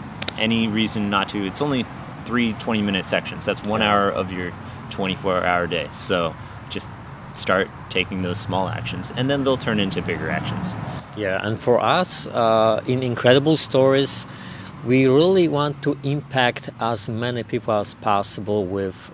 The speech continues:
Speaker 2: really amazing, incredible, captivating stories. We believe that you have book inside of you written down there in your heart,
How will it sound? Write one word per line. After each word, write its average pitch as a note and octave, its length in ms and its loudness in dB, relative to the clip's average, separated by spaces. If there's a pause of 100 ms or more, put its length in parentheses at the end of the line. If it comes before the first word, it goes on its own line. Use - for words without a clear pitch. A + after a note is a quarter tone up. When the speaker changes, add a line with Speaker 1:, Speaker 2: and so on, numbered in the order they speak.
(180)
Speaker 2:
really A2 680 0
amazing, G#2+ 680 -2
incredible, G2+ 560 0
captivating A#2 840 2
stories. G#2 720 -2 (520)
We C#3+ 160 4
believe D#3+ 520 4
that A2 180 4
you C3+ 280 8
have A2+ 440 2
book C#3 380 4 (100)
inside A#2+ 480 2
of G2+ 160 2
you G#2 140 2
written F2+ 420 0
down G2+ 240 -2
there G2+ 240 2
in G2+ 160 -2
your A#2+ 160 0
heart, D#2+ 420 -2